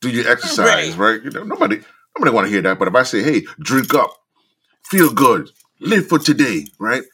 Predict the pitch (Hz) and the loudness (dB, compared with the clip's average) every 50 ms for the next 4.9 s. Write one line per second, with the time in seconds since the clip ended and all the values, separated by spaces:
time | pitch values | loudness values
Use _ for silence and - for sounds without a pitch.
0 | _ _ _ _ _ _ - - 113 101 101 85 98 92 87 85 87 85 71 90 | _ _ _ _ _ _ -2 0 2 2 2 2 2 0 0 0 -4 -6 -6 -6
1 | 87 80 78 78 73 71 80 76 69 64 80 87 85 92 78 98 95 92 90 85 | -6 -4 -6 -6 -8 -8 -8 -10 -8 -8 -8 -6 -6 -4 -2 -2 -2 -2 -4 -8
2 | - - - - - - 107 135 - - 98 101 - - 113 113 101 85 76 95 | -10 -16 -14 -10 -8 -6 -6 -6 -6 -10 -14 -14 -8 -6 -4 -4 -4 -4 -4 -4
3 | 95 95 98 80 - - - - 175 160 - - - - - - - 165 160 156 | -2 0 -2 -2 -2 -8 -4 2 2 2 2 0 -10 -8 -6 -4 0 2 0 0
4 | 135 147 151 - - - - 151 151 117 92 - - 104 135 143 - | 2 2 0 -2 0 -2 0 0 0 0 -2 -6 -4 -4 -4 -4 -6